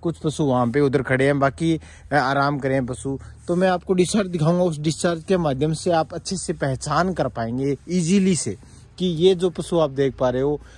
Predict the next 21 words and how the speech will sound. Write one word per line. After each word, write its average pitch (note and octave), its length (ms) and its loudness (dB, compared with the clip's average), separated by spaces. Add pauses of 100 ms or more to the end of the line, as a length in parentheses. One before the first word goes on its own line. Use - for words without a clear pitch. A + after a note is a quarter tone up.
(160)
आराम C3+ 320 2
से C#3+ 120 -6
अपना C#3 200 -4
मस्त C#3 240 -4
जुगाली C3 400 0
कर B2+ 100 0
रही A#2+ 120 0
है। A#2 60 -2
देखिए A#2 320 -6
गाय, A#2 280 0 (520)
तो A#3+ 100 -4
इस - 160 -6
गाय F3+ 300 4
ने A3 120 -4
जो G3+ 120 2
डिस्चार्ज F#3 440 2
दिखा D3+ 240 -4
है, C3 100 2
देखिए, C#3 340 -4
ये C#3 120 -4
देखिए, A#2 340 -6